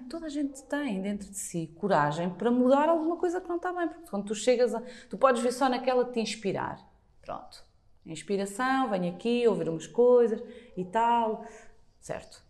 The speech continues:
E tudo continua igual porque eu também não queria fazer nenhuma mudança. Impecável. Mas tu vens numa de, "Não, eu quero mudar coisas, ensino-me ferramentas para mudar coisas." E tu levas algumas ferramentas, não é?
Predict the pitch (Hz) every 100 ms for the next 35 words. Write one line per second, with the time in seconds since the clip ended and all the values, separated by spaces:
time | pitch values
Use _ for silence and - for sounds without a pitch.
0 | _ _ - 359 - - 185 180 220 262
1 | 262 381 - 381 359 370 370 359 349 349
2 | 349 339 330 381 339 202 196 277 269 -
3 | 311 226 180 - _ _ - - - 208
4 | 254 240 277 269 262 247 165 156 190 156
5 | 151 220 208 214 202 - 139 151 160 190
6 | - 233 247 247 - 196 208 233 233 -
7 | 208 196 208 208 151 143 143 - - -
8 | - - - - - - 143 202 196 208
9 | 214 208 202 214 - - 190 175 147 147
10 | 143 151